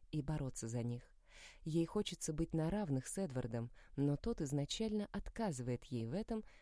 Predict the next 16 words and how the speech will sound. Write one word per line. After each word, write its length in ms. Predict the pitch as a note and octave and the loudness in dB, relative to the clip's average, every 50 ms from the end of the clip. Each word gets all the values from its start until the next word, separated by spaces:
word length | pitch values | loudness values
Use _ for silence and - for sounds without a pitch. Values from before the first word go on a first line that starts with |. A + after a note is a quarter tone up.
| - - - | -20 -4 -2
прибегая 500 | - - F#3 E3 F#3+ F3+ G#3+ B3 B3 A#3+ | 0 0 2 2 2 4 4 4 4 2
к 80 | - - | 2 2
многочисленным 1000 | G#3 G3 F#3+ F#3+ F3 F3 E3 - - - F#3 F3+ - - G3+ G#3 G#3+ G#3+ G#3+ G#3 | 2 2 2 2 2 0 0 0 -2 -2 -2 -4 -2 -2 -2 0 0 2 0 0
рационализациям 1040 | G3+ F#3 A#3+ - - D#3+ C#3+ C3 B2 A2+ A#2+ - B2+ C3+ C#3+ - - F#3 F#3 F#3 F#3 | 0 0 -2 0 0 2 2 2 2 0 0 -2 -2 -2 -2 -2 0 0 0 0 0
по 140 | - D3+ C#3+ | 0 -2 -2
поводу 420 | - - B2+ A2+ A#2 A2+ - - | 0 -2 -2 -2 -4 -4 -6 -6
того, 360 | - - D3 D#3+ G3+ A#3+ B3 - - - - - | -4 -2 -2 0 0 -2 -2 -2 -8 -14 -16 -4
почему 380 | - A3+ - - - C#4 D4 D#4 | -2 -2 -2 2 2 2 2 2
для 160 | B3+ A#3 G#3+ | 2 2 2
неё 240 | G#3 G#3 G#3 G3 G3 | 4 4 4 4 2
плохо 460 | - - D#3+ F3+ A3+ B3 - - F3+ | 0 -2 0 0 0 0 0 -2 -2
было 260 | C#3 B2 D3 F#3 G#3 | 0 0 0 0 0
бы 160 | F#3+ F#3 G#3 - | 0 0 -2 0
превратиться 760 | - A#3 A#3+ A#3 A3+ G3+ - - C#3 A#2+ - - - C#3 | 0 0 2 2 0 0 0 -2 -4 -6 -6 -4 -4 -2
в 60 | A#2+ B2 | -2 0
вампира. 560 | C#3 D3 C#3+ - - - C3 A#2 - B2 C3+ | 0 0 -2 -2 -2 -4 -4 -2 -4 -6 -8